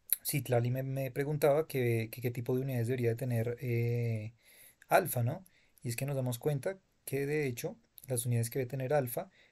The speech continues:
si nos damos cuenta, eh, esta M es unidades de masa, por tanto debería tener unidades de uno sobre masa al cuadrado, ¿ok? Entonces, unidades de uno sobre masa al cuadrado, ¿ok? Ya está.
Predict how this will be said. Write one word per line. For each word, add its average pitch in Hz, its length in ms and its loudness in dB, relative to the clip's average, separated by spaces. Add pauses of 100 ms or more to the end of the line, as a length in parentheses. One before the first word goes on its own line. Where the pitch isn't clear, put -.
(100)
si - 100 -8
nos 120 40 0
damos 120 180 0
cuenta, 147 480 -2
eh, 120 540 0
esta 135 340 -2
M 143 340 0
es 123 140 -6
unidades 127 320 -2
de 131 100 0
masa, 151 400 0
por 127 180 -6
tanto 127 280 -2
debería 135 160 -2
tener 123 180 -4
unidades 120 340 -2
de 120 220 -4 (380)
uno 120 160 0
sobre 123 300 -2
masa 117 440 -2
al 117 160 -2
cuadrado, 113 520 -2
¿ok? - 140 -12
Entonces, - 840 -16
unidades 120 480 -4
de 131 100 -4
uno 135 240 -6
sobre 139 420 -6 (540)
masa 117 500 -2 (1040)
al 120 160 -2
cuadrado, 117 460 -2 (280)
¿ok? 131 140 -8 (1040)
Ya 117 140 0
está. - 240 -8